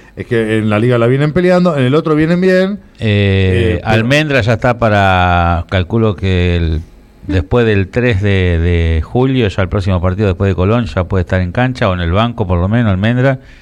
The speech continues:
Speaker 2: Eh, ¿qué más te puedo decir? Se están yendo jugadores importantes, ojo, ojo. Ojo que lo, lo otro día, lo de Arias, el golpe de Arias, fue un golpe,
Speaker 1: Sí.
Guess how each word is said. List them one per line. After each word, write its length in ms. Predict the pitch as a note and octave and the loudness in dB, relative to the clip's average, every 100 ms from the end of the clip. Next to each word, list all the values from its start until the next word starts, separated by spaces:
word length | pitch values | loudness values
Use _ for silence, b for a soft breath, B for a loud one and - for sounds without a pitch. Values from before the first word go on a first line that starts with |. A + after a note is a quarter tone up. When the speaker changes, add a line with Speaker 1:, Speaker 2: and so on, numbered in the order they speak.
| B B B B _ | B B B B _
Speaker 2:
Eh, 640 | F#2 F#2 F2+ F2+ F2 F2 E2 | -6 -2 -2 -2 -2 -2 -4
¿qué 100 | G#2+ | -4
más 180 | G#2 F2+ | -4 -4
te 120 | E2+ | -6
puedo 260 | F#2+ F2+ | -2 -2
decir? 400 | F2+ - D#2+ D#2 D2 B B B B B B B - - | -2 -2 -4 -4 -6 B B B B B B B -18 -20
Se 240 | - - | -6 -4
están 200 | - B2 | 0 0
yendo 260 | B2 C3 A2 | 0 -2 -2
jugadores 400 | G#2 G#2+ A2+ G#2 | 0 0 0 -2
importantes, 600 | F#2 F2 D2+ - - - - | -2 -4 -6 -10 -12 -14 -10
ojo, 380 | - F2+ - C2+ - - - - - - - - | -4 -2 -4 -14 -18 -20 -20 -20 -20 -20 -20 -4
ojo. 400 | E2+ - - - - - - B B B B B | -4 -4 -12 -16 -20 -20 -20 B B B B B
Ojo 400 | - C3+ C#3+ D3+ | -2 -2 0 -2
que 140 | A#2 A2 | 0 0
lo, 140 | G#2 | 2
lo 140 | G2+ G2+ | 2 0
otro 240 | F#2+ G2+ | 0 0
día, 500 | A2 B2 C3 B2+ A#2+ | 2 2 2 0 -2
lo 160 | G2+ F#2+ | -2 0
de 120 | F#2+ | 2
Arias, 420 | A2 A#2+ A#2 G2+ | 2 2 -2 -2
el 120 | F#2 F#2 | -2 0
golpe 380 | A#2+ A#2+ A2 G2+ | 0 0 -2 0
de 100 | A2+ | 2
Arias, 400 | A#2+ B2 A#2+ A2+ - b b b - | 0 0 0 -2 -12 b b b -10
fue 220 | - C#3+ | 0 0
un 120 | B2+ | 2
golpe, 520 | A#2+ C3+ C3+ C#3 C#3 - _ _ _ _ | 2 2 2 -2 -2 -6 _ _ _ _
Speaker 1:
Sí. 80 | _ | _